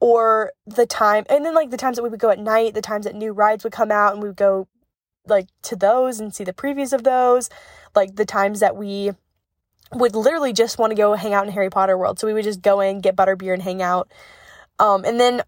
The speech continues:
obviously all the Disney times, because, you know, whenever I worked at the Polynesian, he would come bring me dinner, and we would, you know, eat it at the top of the Bungalow Hill and watch the fireworks, or he'd come meet me for dinner at Contemporary or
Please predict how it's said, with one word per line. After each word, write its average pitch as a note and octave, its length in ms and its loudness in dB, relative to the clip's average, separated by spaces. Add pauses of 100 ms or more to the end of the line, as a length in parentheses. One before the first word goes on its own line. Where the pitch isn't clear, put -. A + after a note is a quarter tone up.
obviously B3+ 400 0
all A3 120 4
the A3 100 -8
Disney A3 420 -4
times, G#3 520 -2
because, G3 520 -2
you G#3+ 120 -8
know, G3+ 100 4
whenever G#3 260 2
I G#3 40 4
worked G#3 180 -2
at G#3 60 -14
the G#3 60 -2
Polynesian, A#3+ 680 -2
he A#3+ 100 -6
would G#3 120 -2
come A3+ 200 -8
bring G#3+ 200 -4
me G3+ 100 -8
dinner, A#3+ 440 2
and A3+ 140 0
we G#3 120 -4
would, G3+ 320 -2
you G#3+ 160 -8
know, G3+ 80 -8 (100)
eat A3+ 180 -6
it G#3+ 280 2
at G3+ 220 0
the G#3+ 60 -2
top G3+ 280 -2
of F#3+ 160 -8
the F#3 340 2 (560)
Bungalow G#3+ 480 2
Hill G3 680 2
and G#3+ 120 -8
watch F#3+ 220 -4
the A3 60 -14
fireworks, C#4 680 0
or G3 480 2
he'd G#3 300 -18
come G3 460 -2 (760)
meet G#3 240 -8
me G#3+ 120 -8
for G#3+ 160 -6
dinner G3 320 0
at F#3+ 200 -2
Contemporary C4 800 0
or F#3+ 500 0